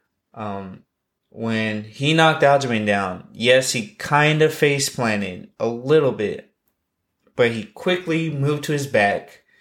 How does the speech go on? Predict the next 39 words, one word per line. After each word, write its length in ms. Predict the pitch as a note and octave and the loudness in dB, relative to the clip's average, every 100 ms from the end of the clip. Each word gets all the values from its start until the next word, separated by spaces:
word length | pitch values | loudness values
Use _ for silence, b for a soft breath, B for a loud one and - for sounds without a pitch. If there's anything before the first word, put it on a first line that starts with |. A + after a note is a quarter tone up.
| b b b b b b _ - | b b b b b b _ -14
and 320 | A2 G#2+ G#2+ | -10 -8 -6
was 180 | G#2+ - | -8 -6
defending 560 | B2+ - F#3 F#3 G3 | -8 0 2 2 2
himself. 480 | F#3+ F#3 - E3+ E3+ | 0 0 2 4 4
I 100 | D3+ | 4
wouldn't 260 | E3 G3 F#3+ | 4 2 2
say 380 | E3+ C#3 C3+ - | 2 2 0 -6
too 340 | - G#3+ C4 | 0 2 4
well, 520 | F#3+ A#2+ A2+ B2+ - - | 4 2 2 -2 -8 -2
but 220 | C3 B2 | 0 0
Sean 300 | B2+ D3+ D#3+ | 0 0 0
O'Malley 520 | D3+ D3+ D3+ C#3+ C3 - | 0 -2 -2 -4 -6 -2
also 520 | C#3+ E3+ E3 D#3 C#3+ | 4 4 4 2 2
wasn't 540 | C3 C3+ C3 C3 G#2 - b b b b b _ _ _ _ - | 2 0 0 -2 -6 -12 b b b b b _ _ _ _ -4
insanely 680 | C#3 C#3 D#3+ D3+ C3+ C3 - | -2 2 2 2 2 0 2
accurate 560 | C#3+ D#3+ - C#3 A#2+ | 4 4 0 -2 -2
with 160 | A#2+ B2+ | -2 -6
his 160 | B2 | -6
punches. 460 | - D3 C#3 B2 A2 | -4 -4 -4 -4 -4
He 120 | B2+ | -6
did 400 | A#2+ D3 D3+ C3+ | -2 0 0 -2
crack 640 | - - A#2 A2 A#2 A#2+ - | -10 -12 -2 4 4 4 0
him 180 | B2 A#2+ | -4 -2
on 120 | A#2 | -2
the 80 | A2+ | -2
ground 580 | A#2 A2+ G#2+ G2+ G2 | 0 0 0 -2 -4
one 300 | G#2 A2 G#2+ | -6 -4 -4
good 200 | A2 G#2 | -2 -2
time, 320 | - G#2+ G2 F#2 | -2 -4 -2 -2
though. 300 | F#2 F2 - _ - | -4 -6 -10 _ -2
Head 300 | B2 A#2+ G#2 | 2 2 4
bounced 340 | A#2+ A#2 - | 2 2 0
off 180 | A2+ - | 0 -2
the 60 | |
ground, 360 | A2+ A2+ G#2+ F#2 | -6 -6 -6 -4
but 120 | B2 | -4
he 160 | B2+ D3 | -2 0
was 220 | C#3 - | 0 0
still 680 | - - D3 D3 D#3+ D#3+ | -2 2 4 4 4 0